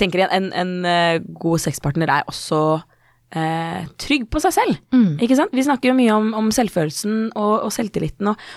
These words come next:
Speaker 1: og jeg tenker når du først har kledd av deg, så da ha, viser du bare hele deg.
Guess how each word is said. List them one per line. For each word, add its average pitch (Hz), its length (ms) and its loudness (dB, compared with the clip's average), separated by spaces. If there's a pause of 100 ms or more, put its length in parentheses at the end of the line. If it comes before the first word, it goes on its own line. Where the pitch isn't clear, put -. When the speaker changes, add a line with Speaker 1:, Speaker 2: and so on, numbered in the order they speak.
Speaker 1:
og - 40 -10
jeg 226 100 2
tenker 185 200 0
når 170 120 2
du 233 40 2
først - 240 -2
har 175 80 0
kledd 175 240 0
av 151 100 2
deg, 240 180 2 (300)
så 185 680 4
da 156 280 4
ha, 165 120 -4 (160)
viser - 400 -6
du 143 80 -2
bare 135 280 -4
hele 139 300 -4
deg. 151 240 2